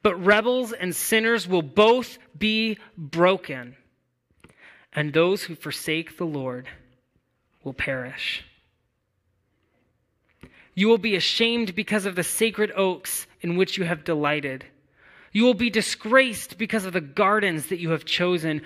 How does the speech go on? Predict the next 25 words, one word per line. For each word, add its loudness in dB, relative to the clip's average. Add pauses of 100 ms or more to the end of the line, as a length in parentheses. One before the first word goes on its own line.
(140)
You 2
will 4
be 2
like 2
an -8 (100)
oak 2
with -6 (120)
fading -2
leaves, -6 (340)
like -4
a -4
garden -2
without -6
water. -6 (1120)
The -4
mighty -2
man -2
will -8
become -10
tinder -4 (240)
and -6
his -6
work -6 (200)
a -8
spark. -6